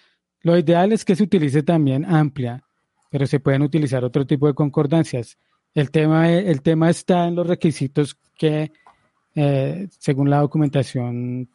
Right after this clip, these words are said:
se necesitan es tres mil impresiones por grupo de anuncios, cinco conversiones diarias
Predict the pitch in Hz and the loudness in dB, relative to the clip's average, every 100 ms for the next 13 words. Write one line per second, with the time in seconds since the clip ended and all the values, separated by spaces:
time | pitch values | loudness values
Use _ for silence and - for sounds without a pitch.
0 | - 143 147 131 131 139 147 147 - 143 | -4 0 2 0 -2 -2 0 0 -2 0
1 | 151 156 151 165 - 131 131 147 135 131 | 2 2 2 0 -2 -4 -2 -2 -2 -2
2 | 147 147 147 139 147 139 139 151 139 127 | -2 0 0 0 -4 -2 -2 -2 -2 -4
3 | 120 123 131 143 147 | -6 -4 0 0 0